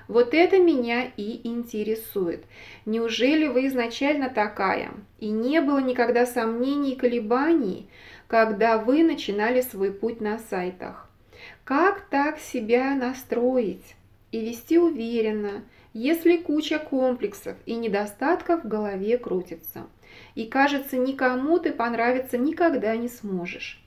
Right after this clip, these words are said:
И от русских мужчин комплиментов не слышал уже давно. А может, и никогда. Хотя за собою слежу и выгляжу неплохо. Мне кажется, нужно быть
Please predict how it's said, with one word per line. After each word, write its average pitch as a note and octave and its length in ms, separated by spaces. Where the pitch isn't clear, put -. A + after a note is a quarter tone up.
И G#3+ 80
от G#3 140
русских B3+ 400
мужчин A3 400
комплиментов A3+ 920
не G3+ 100
слышал C4+ 580
уже F#3 340
давно. G3 600
А G3+ 160
может, F4+ 300
и C4+ 60
никогда. G3+ 480
Хотя A#3+ 280
за B3 140
собою A3 480
слежу A#3 420
и D4+ 140
выгляжу B3+ 420
неплохо. F#3+ 600
Мне A3 160
кажется, B3 460
нужно A3 460
быть D4+ 320